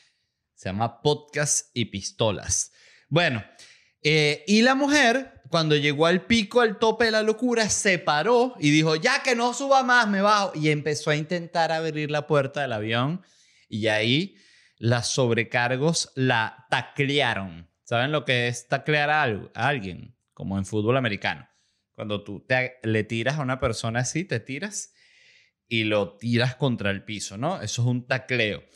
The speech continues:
Yo una vez, para un sketch que hicimos en,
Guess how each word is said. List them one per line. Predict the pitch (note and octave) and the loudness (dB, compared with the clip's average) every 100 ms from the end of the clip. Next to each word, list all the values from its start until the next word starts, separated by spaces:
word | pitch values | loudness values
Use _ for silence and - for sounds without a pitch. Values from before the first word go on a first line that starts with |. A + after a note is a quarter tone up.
| - - - | -20 -20 -2
Yo | C3 | 0
una | C#3 E3+ | 2 2
vez, | G3 F3 F3+ - - | 2 2 0 -4 -2
para | A#2+ A2+ | -2 0
un | A2 | -2
sketch | B2+ - D#3 C#3+ - | -4 0 0 0 -4
que | - D3+ | -4 -2
hicimos | C#3 D3+ C#3 C3+ D3 - - | 0 -2 -2 -4 -4 -6 -2
en, | C3 A#2 G#2 G2 F2 - | 0 0 -2 -6 -10 -18